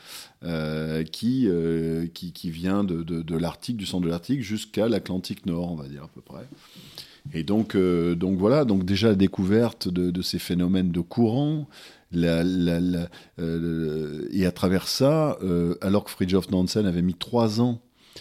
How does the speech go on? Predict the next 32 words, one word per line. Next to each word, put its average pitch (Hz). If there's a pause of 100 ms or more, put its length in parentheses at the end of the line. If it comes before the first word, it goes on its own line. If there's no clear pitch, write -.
(160)
pour 95
dériver 98
sur 90
ce -
courant 85
transpolaire 117
avec 92
le 82
Tara, 117 (320)
ça -
nous 98
a 90
pris 135
un 131
an 110
et 110
demi, 151
la 80
moitié, 135
un 104
siècle 113
plus 117
tard. 139 (1160)
Parce 92
que -
la 90
banquise 87
était 85
déjà 82
beaucoup 82
plus 92
fine, 151